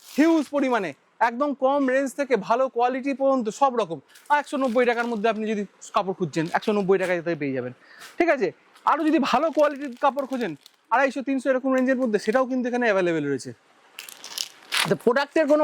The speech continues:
অভাব নেই। সামনে দেখতে পাচ্ছেন প্রচুর রকম বক্স রয়েছে, দুশো আশি, তিনশো, বিভিন্ন রেঞ্জ থেকে মালা বলুন, অনু বলুন, বন্দনা বলুন, মহারানী বলুন,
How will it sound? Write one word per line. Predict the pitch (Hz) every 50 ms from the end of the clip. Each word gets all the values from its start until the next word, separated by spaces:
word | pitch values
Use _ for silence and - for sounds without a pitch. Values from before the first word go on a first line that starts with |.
| 285
অভাব | 269 349 294 254 262
নেই। | 294 294 - -
সামনে | 254 254 277 277 262
দেখতে | 254 - - 285 247
পাচ্ছেন | 277 - 294 285 269 - _ _ _ _ _ _ _ _ -
প্রচুর | 262 254 - 294 302 294
রকম | 269 294 277 214 233
বক্স | 262 269 262 - 294 285
রয়েছে, | 277 240 285 269 214
দুশো | 240 - 294 277 254 254
আশি, | - - 277 262 -
তিনশো, | 262 254 233 - 285 262 220
বিভিন্ন | 254 254 277 285 285 277 247
রেঞ্জ | 247 262 247 -
থেকে | 269 262 240 233
মালা | 233 233 254 254 247 254
বলুন, | 262 269 277 262 240 _ _ _ _ - 208
অনু | 220 240 262 262 247
বলুন, | 262 269 277 269 254 233
বন্দনা | 240 247 247 254 254 262 262 262
বলুন, | 269 277 262 240
মহারানী | 226 226 247 254 262 269 269 269
বলুন, | 277 277